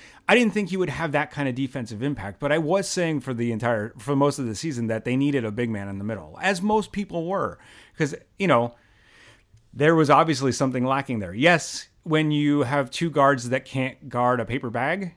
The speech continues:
you're putting your center and your <laughs> power forward at risk. They're never gonna be able to cover everything. But,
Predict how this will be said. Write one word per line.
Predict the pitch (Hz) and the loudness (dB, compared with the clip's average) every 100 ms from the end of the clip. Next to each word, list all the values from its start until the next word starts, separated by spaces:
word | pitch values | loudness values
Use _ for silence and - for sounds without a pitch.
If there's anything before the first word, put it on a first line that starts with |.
| - | -10
you're | 139 147 | -2 -2
putting | 147 170 160 | -2 -2 0
your | 131 117 | 0 -2
center | - 135 107 117 107 | -2 -2 0 -2 -4
and | 110 110 | -4 -6
your | 113 - | -6 -10
<laughs> | - | -10
power | - 180 147 | 0 2 2
forward | - 165 123 | 0 0 0
at | 104 180 | -2 2
risk. | 202 120 - - - | 4 4 0 -10 4
They're | 160 | 6
never | 151 156 151 | 8 6 6
gonna | 147 | 4
be | 135 | 4
able | 127 | 4
to | 120 | 2
cover | - 139 113 | 0 0 0
everything. | 110 170 147 113 107 110 | 0 2 2 -2 -4 0
But, | 214 247 135 | 2 2 -2